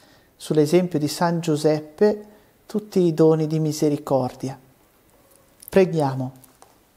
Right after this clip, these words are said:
Dio onnipotente ed eterno, che hai innalzato alla gloria del cielo in corpo e anima l'Immacolata Vergine Maria, Madre di Cristo tuo Figlio,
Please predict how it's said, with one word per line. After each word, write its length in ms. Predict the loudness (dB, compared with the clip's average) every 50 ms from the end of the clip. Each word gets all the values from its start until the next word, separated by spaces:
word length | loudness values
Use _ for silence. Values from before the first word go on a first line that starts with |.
| _ _ _ _ _ _ _ _ _ -20 -20 -20 -20 -20 -20 _ _ _ _ _ _
Dio 260 | -4 2 4 4 6 6
onnipotente 680 | 4 2 2 2 2 4 4 4 4 4 2 2 0 2
ed 80 | 2 2
eterno, 580 | 2 2 2 2 2 2 0 -2 -6 -8 -8 -10 -16 _ _ _ _ _ _ _ _ _ _ _ _ _
che 160 | 2 4 4
hai 140 | 6 4 4
innalzato 720 | 2 2 2 2 0 0 2 2 4 4 2 2 0 2
alla 160 | 2 4 2
gloria 360 | 2 2 2 2 2 2 2 2
del 200 | 2 0 0 -2
cielo 400 | -4 -2 0 2 2 2 0 0
in 200 | -2 -2 -4 -2
corpo 440 | 2 2 2 2 2 0 2 2
e 100 | 4 4
anima 420 | 4 4 2 0 -2 -4 -4 -2 -2
l'Immacolata 880 | -2 -2 -2 0 -2 -2 0 0 2 4 4 4 2 2 0 0 0
Vergine 500 | 0 2 2 2 2 2 -2 -6 -6 -4
Maria, 460 | -4 -2 -2 -2 0 2 2 2 2 0 -2 -14 -20 _ _ _ _ _ _
Madre 380 | 0 2 2 4 2 2 0 -2
di 120 | -4 -6 -6
Cristo 460 | -2 -2 -2 -2 -4 -6 -6 -6 -4
tuo 240 | -2 0 0 0 0
Figlio, 580 | 0 -2 -4 -4 -2 -2 -2 -4 -6 -8 -12